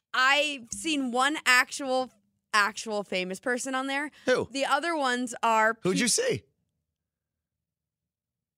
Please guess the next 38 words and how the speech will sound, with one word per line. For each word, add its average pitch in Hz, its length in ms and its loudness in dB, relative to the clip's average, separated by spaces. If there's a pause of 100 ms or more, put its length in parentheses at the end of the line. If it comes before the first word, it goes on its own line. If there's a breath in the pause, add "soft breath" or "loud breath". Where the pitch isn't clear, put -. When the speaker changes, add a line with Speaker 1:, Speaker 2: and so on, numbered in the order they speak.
(1040)
Speaker 1:
I 208 40 -10
don't 247 120 -4
know. 277 60 -2 (100)
I'm 359 80 -14
not 311 140 -10
gonna 330 120 -8
say. 381 260 -14
Speaker 2:
You 175 180 0
have 381 140 -2
to 196 100 -2
say. 98 360 -2 (100)
You 139 120 -2
can't 214 200 -2
just 185 140 -2
say 175 100 0
you 170 120 -2
saw 165 240 0
a 139 40 -4
famous 165 320 -2
person. 123 400 -6 (120)
Speaker 1:
Well, 254 120 0
Speaker 2:
Then - 80 2
Speaker 1:
there 185 100 6
Speaker 2:
I 185 40 4
had 185 160 2
sex 175 220 0
with 139 80 -2
a 127 100 -6
famous 113 160 -4
person. 98 320 -6 (420)
Speaker 1:
Lucy 262 380 2
Hale 214 360 2
was 95 120 -2
Speaker 2:
Okay. 98 120 4
Speaker 1:
on 95 160 2
there. 127 260 -4
Speaker 2:
I 101 100 0
didn't, 87 320 -2